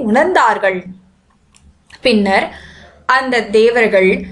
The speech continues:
தாங்கள் எங்கிருந்து வந்தார்களோ அந்த பகுதிக்கே திரும்பினர்.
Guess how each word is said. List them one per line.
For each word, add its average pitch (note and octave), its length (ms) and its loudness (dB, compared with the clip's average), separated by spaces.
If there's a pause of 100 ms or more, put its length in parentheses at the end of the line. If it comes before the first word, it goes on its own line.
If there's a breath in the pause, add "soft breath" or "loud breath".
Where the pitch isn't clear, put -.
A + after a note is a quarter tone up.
(200 loud breath)
தாங்கள் C#4 480 0
எங்கிருந்து D#4 600 0
வந்தார்களோ A3+ 840 0
அந்த A3+ 460 0
பகுதிக்கே A3 720 0
திரும்பினர். A#3 640 0